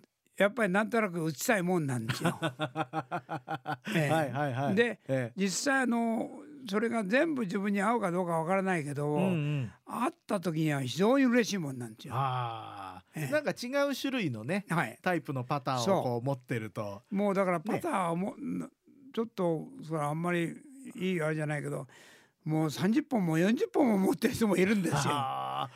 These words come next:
Speaker 2: ー。
Speaker 1: 欲しい人が。
Speaker 2: そうなんだ。
Speaker 1: ええ。
Speaker 2: へー。
Speaker 1: 本当にね、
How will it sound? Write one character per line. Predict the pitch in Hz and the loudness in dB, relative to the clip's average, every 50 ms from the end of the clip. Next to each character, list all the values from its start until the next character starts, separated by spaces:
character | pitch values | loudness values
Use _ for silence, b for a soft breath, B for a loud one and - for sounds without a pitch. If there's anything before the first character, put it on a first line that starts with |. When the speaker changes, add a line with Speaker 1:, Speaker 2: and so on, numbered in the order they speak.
| 165 180 175 175 175 160 143 B | -16 -14 -14 -14 -14 -14 -14 B
Speaker 2:
ー。 | - | -2
Speaker 1:
欲 | 170 160 | 0 0
し | 147 185 | 4 4
い | 190 196 175 | 6 6 6
人 | 208 202 | 4 4
が。 | 190 | 2
Speaker 2:
そ | 180 | 2
う | - | 4
な | 165 156 156 147 | 4 2 2 2
ん | 147 143 143 131 | 0 -2 -4 -4
だ。 | 135 131 131 117 107 - - | -2 -2 -2 -4 -4 -4 -2
Speaker 1:
え | 151 156 151 139 135 143 123 123 | 0 0 2 0 -2 -4 -6 -6
え。 | 123 127 131 131 131 131 131 135 143 143 143 147 147 147 143 | -4 -2 0 0 0 0 -2 -2 -2 -2 -2 -2 -2 -2 0
Speaker 2:
へ | |
ー。 | 147 | 0
Speaker 1:
本 | - - - | 2 0 2
当 | - 240 | 2 2
に | 220 220 | 2 2
ね、 | 214 214 208 180 156 143 139 123 | 2 4 4 2 2 0 -2 -8